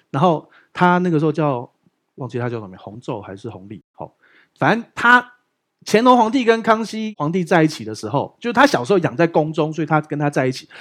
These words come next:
可是那个时候不是他真的是乾隆皇帝嘛，懂我意思吗？所以啊，亚比亚他大祭司的时候，并不代表他做大祭司，这是翻译错误。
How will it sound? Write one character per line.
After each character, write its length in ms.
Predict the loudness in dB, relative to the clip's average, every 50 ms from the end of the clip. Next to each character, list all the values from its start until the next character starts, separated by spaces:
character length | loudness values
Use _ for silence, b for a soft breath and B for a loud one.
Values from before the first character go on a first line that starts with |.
| B B
可 80 | B 4
是 140 | 4 4 2
那 160 | 2 4 4
个 100 | 4 4
时 80 | 4 4
候 140 | 4 4
不 260 | 2 0 _ -8 -8 -6
是 420 | -4 0 0 0 0 -2 -6 -10 -6
他 120 | -2 -2
真 180 | 0 2 2 2
的 120 | 2 0
是 100 | -2 -4
乾 140 | -6 -6 -8
隆 100 | -12 -12
皇 160 | -14 -16 -16
帝 140 | -14 -14 -14
嘛， 100 | -14 -12
懂 120 | -12 -12 -10
我 80 | -10
意 80 | -12 -14
思 80 | -14 -14
吗？ 100 | -16 -16 B B B B B B
所 160 | 2 6 6
以 60 | 6
啊， 40 | 6
亚 220 | 6 6 6 6 6
比 180 | 6 4 4
亚 180 | 4 4 4 4
他 180 | 4 4 2
大 220 | 4 4 4 4 4
祭 180 | 2 0 -4
司 180 | -4 -4 -4 -4
的 140 | -4 -4 -4
时 160 | -6 -12 -12
候， 260 | -8 -8 -8 -8 -10 _ _ 0
并 120 | 0 2
不 80 | 2 4
代 140 | 4 4
表 180 | 4 4 0 -4
他 220 | -4 0 2 2
做 320 | 2 0 -2 2 4 4 4
大 180 | 4 2 0
祭 140 | 0 -2 -4
司， 160 | -6 -6 -8
这 100 | -6 -6
是 80 | -6 -6
翻 220 | -6 -6 -8 -10
译 60 | -12 -12
错 160 | -14 -16 -16
误。 100 | -16